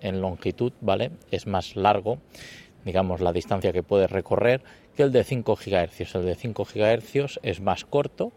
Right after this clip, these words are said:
¿vale? Permite más transferencias, digamos que, eh, el de cinco gigahercios, para que nos entendamos, es una autopista de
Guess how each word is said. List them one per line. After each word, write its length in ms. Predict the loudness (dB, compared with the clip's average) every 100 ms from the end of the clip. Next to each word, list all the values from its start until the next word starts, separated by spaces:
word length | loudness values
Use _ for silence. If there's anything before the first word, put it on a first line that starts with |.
| -18 -20 -20 -20 0
¿vale? 300 | 2 2 -2 0
Permite 420 | 0 0 2 2
más 560 | 4 2 0 -4 -12 -4
transferencias, 600 | -2 0 0 0 -2 -4
digamos 400 | 0 2 2 -4
que, 280 | -2 0 0 -6 -20 -20 -20 -10 2
eh, 720 | 4 6 6 4 2 0 -4 -8 -20 -20 -20 -20 -20 -20 -20 -6
el 100 | 0
de 120 | 0
cinco 280 | 0 -2 -4
gigahercios, 520 | 2 2 4 0 -2
para 500 | 2 4 4 0 -4 -4
que 80 | -4
nos 160 | -4
entendamos, 500 | -6 -2 0 0 -4
es 100 | -6
una 120 | -2
autopista 580 | 0 2 0 -2 -2 -4
de 280 | 2 2